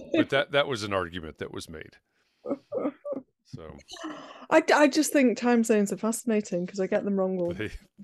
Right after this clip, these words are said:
Speaker 2: they are.
Speaker 1: Especially, you know, 'cause this is, it is, I was sort of talking, my last, my last talk was with,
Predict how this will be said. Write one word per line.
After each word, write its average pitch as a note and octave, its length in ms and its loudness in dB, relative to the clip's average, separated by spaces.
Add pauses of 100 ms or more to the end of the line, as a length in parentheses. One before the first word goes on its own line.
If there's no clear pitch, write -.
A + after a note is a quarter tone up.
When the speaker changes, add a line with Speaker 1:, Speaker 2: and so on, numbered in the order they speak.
(360)
Speaker 2:
they E2+ 160 -6
are. E2 220 -8 (300)
Speaker 1:
Especially, F4+ 580 6
you F3 300 -4
know, A3 220 8
'cause A3+ 280 0
this C4 280 2
is, B3+ 180 4
it - 100 -2
is, B3+ 560 8 (540)
I A3 140 -2
was A3 280 -4 (220)
sort A#3+ 240 4
of - 60 -14
talking, A3 680 0
my A3 140 2
last, B3 360 2
my A3 220 0
last A3+ 480 -2
talk G#3+ 500 2
was G#3 220 0
with, G3+ 320 2